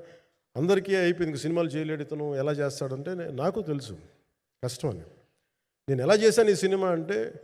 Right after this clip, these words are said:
పొద్దున్న రెండు గంటలు చేసేవాడిని. బ్రేక్‌ఫాస్ట్ టైము,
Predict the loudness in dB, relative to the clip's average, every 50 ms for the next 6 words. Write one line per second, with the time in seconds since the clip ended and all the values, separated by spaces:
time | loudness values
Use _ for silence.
0 | -20 -20 _ _ _ _ _ -2 0 0 2 2 2 2 2 2 2 2 2 2
1 | 0 0 0 0 0 -2 -4 -4 -4 -8 -14 -18 -20 -20 -20 _ _ _ _ _
2 | _ _ _ _ _ _ _ _ 0 4 4 4 4 2 0 0 0 0 0 -4
3 | -2 0 0 0 0 -2 -6 -8 -8